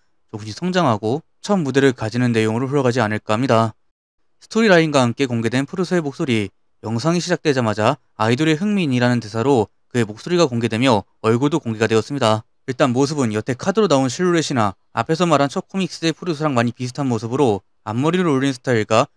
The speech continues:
미청년인 모습으로 나왔습니다. 깨알같이 이마에 점이 있는 게 매력 포인트네요. 성우의 경우 피브이 공개와 함께 애니 공식 사이트 그리고 성우 프로필에 바로 갱신되어서 바로 알 수 있었는데,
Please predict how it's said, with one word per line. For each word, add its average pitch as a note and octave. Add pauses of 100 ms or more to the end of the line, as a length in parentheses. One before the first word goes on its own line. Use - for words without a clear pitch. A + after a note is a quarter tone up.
미청년인 E3
모습으로 A#2+
나왔습니다. A2+ (140)
깨알같이 F#3+
이마에 A#2
점이 A2+
있는 A#2+
게 C#3+
매력 G#2
포인트네요. B2 (220)
성우의 G3+
경우 A#2+
피브이 A3
공개와 B2+
함께 A2 (160)
애니 A2+
공식 B2
사이트 B2 (200)
그리고 A2
성우 F#3+
프로필에 C3+
바로 G#2+
갱신되어서 B2
바로 A2+
알 G#2+
수 -
있었는데, A2